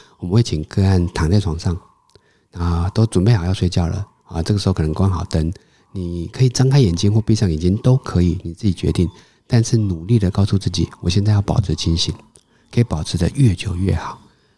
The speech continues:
好，所以其实它的步骤有点，有点，有点搞笑，甚至也有点矛盾啊，就是明明是失眠的人，但是我们却要他一直保持清醒。那就像刚刚叶玲的例子啊，就是你一直保持清醒，就像你在上课的时候，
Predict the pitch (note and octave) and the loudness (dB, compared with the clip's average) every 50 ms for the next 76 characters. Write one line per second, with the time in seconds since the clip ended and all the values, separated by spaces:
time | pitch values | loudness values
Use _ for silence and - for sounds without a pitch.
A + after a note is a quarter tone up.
0 | _ - - F2+ F#2+ - D3 - - A#2 G#2+ A2+ B2 B2 A#2 G#2+ - - - A2 | _ -4 0 0 2 2 2 2 2 0 0 2 4 4 4 4 2 2 0 2
1 | G#2 A2+ G2+ F#2+ F#2 F#2 F#2+ F#2 F2 E2+ F2 G2 - _ _ - - - _ _ | 4 4 4 4 4 4 4 2 2 0 -4 -6 -10 _ _ -20 -20 -20 _ _
2 | _ _ _ _ _ _ _ _ _ - A2 A2 A#2 A2+ G#2+ G#2 G2 - - G#2 | _ _ _ _ _ _ _ _ _ 0 2 4 4 4 4 2 0 2 2 2
3 | A#2 B2 B2+ - - F#2 G2+ - - G#2 F2 E2+ - _ _ _ - - C3 C3 | 4 4 2 0 -2 -4 -4 -2 0 0 0 0 -4 _ _ _ 0 2 4 6
4 | B2 G#2 G2 G#2 G#2+ G#2 G#2+ F#2 F2+ E2+ E2 F2 F2+ - - A2+ G2 F2 E2+ D#2+ | 6 6 6 4 4 4 4 2 2 2 0 0 0 2 2 2 2 2 -2 -4
5 | D#2+ E2 F2 G2+ G#2 A2 G#2 - _ _ _ _ - A2+ A#2+ A#2+ B2 B2+ C#3 C3+ | -4 -4 -4 -4 -4 -6 -6 -10 _ _ _ _ -4 0 2 4 4 4 4 4
6 | B2+ - - - - C3 C3 C3 A2+ F#2 F2+ F2+ F2 E2 D#2 D#2 D#2+ F#2+ A2 A#2 | 2 2 -2 0 2 4 6 6 6 4 4 2 2 2 0 -2 0 0 0 2
7 | - F#2 D#2 D#2+ - - - G#2+ G#2 G2+ G2 - G#2 F#2+ G#2 - F#2+ F2+ - D#2+ | 2 0 -2 -2 -4 0 0 2 2 2 0 0 0 -2 0 0 -2 -2 -2 -4
8 | D2+ - E2 D#2+ - - F2+ F2+ F#2 - - - - - - _ _ _ _ _ | -4 -2 -4 -2 0 2 2 2 2 0 -4 -6 -8 -12 -20 _ _ _ _ _
9 | _ _ - - G#2 G2 G#2 G#2+ A2+ - C3 A#2+ - A#2 A2 A2+ A2+ A2+ A#2 A2+ | _ _ -6 -2 0 2 2 0 0 0 0 2 2 4 4 4 4 4 4 4
10 | G2+ F2+ E2+ F2 E2+ F2 G#2 G#2 F#2 E2+ - G#2+ E2 D#2+ D#2 E2 - - G#2 F#2+ | 4 2 2 0 2 2 2 2 2 0 -2 -4 -4 -4 -4 -6 -4 0 0 0
11 | F#2+ - - - G#2+ A#2 C#3 C3+ A#2 - D#2+ D#2 - F2 - - G#2 G#2 - - | 0 -2 -4 0 2 2 4 2 2 0 0 0 0 0 0 2 0 0 0 -2
12 | - - - _ _ _ _ _ _ - - - G2 G#2+ G2+ F2 E2+ G2 F#2+ - | -6 -6 -10 _ _ _ _ _ _ -8 -2 0 2 2 2 2 2 0 0 0
13 | G#2 F#2+ F#2+ - F#2 E2 D#2+ - F#2 E2+ F#2+ | 0 0 0 0 0 0 0 0 0 -2 -2